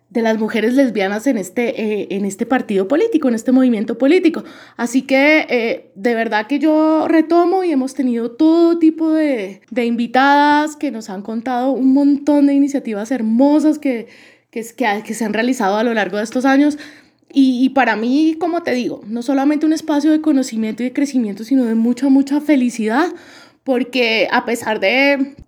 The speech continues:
que últimamente hemos mencionado como esta tendencia a, a la dispersión de la, de, de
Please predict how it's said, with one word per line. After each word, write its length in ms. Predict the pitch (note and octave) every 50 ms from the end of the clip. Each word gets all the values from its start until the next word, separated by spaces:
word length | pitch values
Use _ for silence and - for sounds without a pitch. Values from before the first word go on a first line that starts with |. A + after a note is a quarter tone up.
| -
que 80 | - G#3
últimamente 520 | G#3 G#3+ - A#3+ B3+ C4 B3 A3+ - B3
hemos 180 | A#3 B3 B3+ C4
mencionado 840 | C4+ C4 C4+ C4 C4+ A#3+ G#3 G3+ G#3 A3 A3+ A3+ A#3 A#3 A3+ A#3 A#3 - _ _ _ _ _
como 220 | - B3 A#3 G#3+
esta 240 | G3+ G3+ G3+ F3+ -
tendencia 920 | A#3+ B3 B3 A#3 G#3+ G#3+ G#3+ G#3+ G#3+ - - A#3+ A3+ A#3 A#3+ A#3 A#3 B3 A#3 - - - - -
a, 380 | - G3+ G#3+ G#3 G#3 G#3 G3+ F#3+
a 120 | - -
la 120 | G#3+ G#3+ G3
dispersión 840 | F#3+ G3+ G#3 - - F#3+ F#3 F3+ F#3 - - B3+ C4 C4+ C#4+ D4
de 100 | C4+ C4+ B3+
la, 260 | A3 G#3 G3 D#3+ B2+
de, 460 | F3 G#3+ G3+ F#3+ F#3 F3+ F3 F3 F3 - _ - - - _ _ _
de 180 | - G3+ G#3+